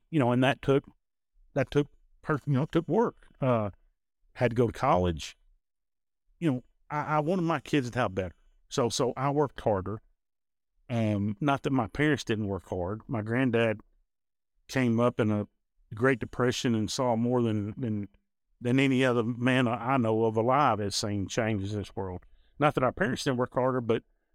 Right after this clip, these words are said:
you know, we, we, we had the opportunities that they didn't. And so our job was to, to take advantage of those, you know. And, but what, but the point I was getting at in this was I probably given my kids way too much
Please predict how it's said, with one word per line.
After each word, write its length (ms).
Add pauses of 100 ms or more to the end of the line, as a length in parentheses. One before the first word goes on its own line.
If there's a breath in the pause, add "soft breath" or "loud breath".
you 80
know, 100
we, 220
we, 420
we 220
had 180
the 60
opportunities 560
that 200
they 160
didn't. 440 (320)
And 120
so 220
our 160
job 480
was 220
to, 280
to 80
take 220
advantage 380
of 80
those, 400 (340)
you 80
know. 120 (100)
And, 260 (720)
but 100
what, 260
but 100
the 80
point 380
I 100
was 120
getting 240
at 160
in 80
this 240
was 260 (1040)
I 160
probably 400
given 240
my 200
kids 320
way 300
too 180
much 420